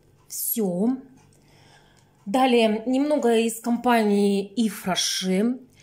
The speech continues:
серии "Жордан Дюмонт". Африканское какао. Двести миллилитров.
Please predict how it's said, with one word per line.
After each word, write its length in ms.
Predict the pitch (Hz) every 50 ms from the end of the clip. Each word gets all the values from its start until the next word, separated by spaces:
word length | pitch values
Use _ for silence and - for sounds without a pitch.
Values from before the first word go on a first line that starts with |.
| - - - - -
серии 600 | - - - 254 254 247 247 247 240 233 226 220
"Жордан 500 | 202 240 247 240 220 220 240 226 208 196
Дюмонт". 720 | 196 185 185 180 180 180 175 170 190 247 254 - - - - - _ _ _ _ _ _ _ _ _ _ _ _ _ _ _ _ _ -
Африканское 1040 | 196 185 - 190 190 - 247 269 285 277 277 - - - 226 226 226 214 214 220 - _ _ _ -
какао. 600 | - 202 190 190 - - 170 160 156 156 156 151 - - _ _ _ _ _ _ _ _ _ _ _ _ _ _ _ _ _ _ _ _ _ _ _ _ _ _ _ _ _ _ _ _ _ _ _ _ _ _ _ _ _ _ _ _ _ _ _ _ _ _ _ _ _ _ _ _ _ _ _ _ _ _ _ _ _ -
Двести 680 | 202 185 170 190 240 240 - - - - 233 220 214 - - - _ - - - - - _ _ - - - - - -
миллилитров. 840 | - 208 208 196 196 185 156 160 160 160 - - 156 - - - -